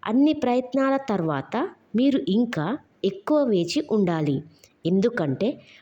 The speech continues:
అసంపూర్ణమైన పత్రం మీ కృషిని హరించగలదు.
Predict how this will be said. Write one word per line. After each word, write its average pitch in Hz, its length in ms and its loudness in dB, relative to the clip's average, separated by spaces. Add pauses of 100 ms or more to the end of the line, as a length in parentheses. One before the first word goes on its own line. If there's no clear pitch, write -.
(140)
అసంపూర్ణమైన 311 880 2
పత్రం 165 500 -4 (380)
మీ 254 120 2
కృషిని 226 760 0 (380)
హరించగలదు. 180 840 0